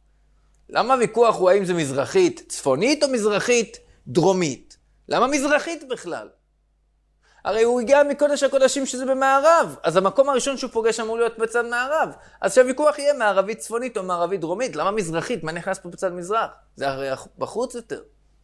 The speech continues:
זה הצד החיצוני יותר. מה איתה מה?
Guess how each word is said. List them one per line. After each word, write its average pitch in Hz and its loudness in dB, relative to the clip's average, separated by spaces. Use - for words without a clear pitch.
זה 120 -6
הצד 156 -4
החיצוני 160 -8
יותר. 240 -12
מה 156 -4
איתה 196 0
מה? 202 -8